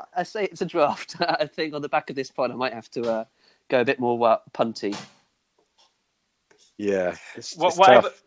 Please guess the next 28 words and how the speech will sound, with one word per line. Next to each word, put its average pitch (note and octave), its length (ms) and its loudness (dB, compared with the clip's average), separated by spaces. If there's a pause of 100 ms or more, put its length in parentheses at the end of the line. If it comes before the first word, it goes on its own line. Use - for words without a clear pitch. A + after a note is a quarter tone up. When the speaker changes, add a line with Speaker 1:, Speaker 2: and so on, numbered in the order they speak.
Speaker 3:
whatever F#3+ 300 4
your G3 180 2
version E3+ 300 0
of D#3 100 -10
punts E3 320 -8
are, C3+ 240 4
Ben D3 220 2
will C3+ 260 -4
somehow B2+ 680 -6
m-, C3 280 -20
read D3 320 -10
your C3 100 -4
mind C3 400 -4
and A#2 180 -14
s-, - 200 -20 (240)
block C3+ 240 -8
it A#2+ 100 -12
again, B2 280 -8
I A#2+ 80 -10
think. A#2+ 320 -20 (760)
Speaker 1:
Yeah. A#2 380 6 (100)
Speaker 2:
You've A2+ 120 -8
gotta D#3+ 180 8
go, D#3+ 140 12
you've C3 240 2
gotta F3 160 8
go E3 100 10
Mane. A2+ 580 6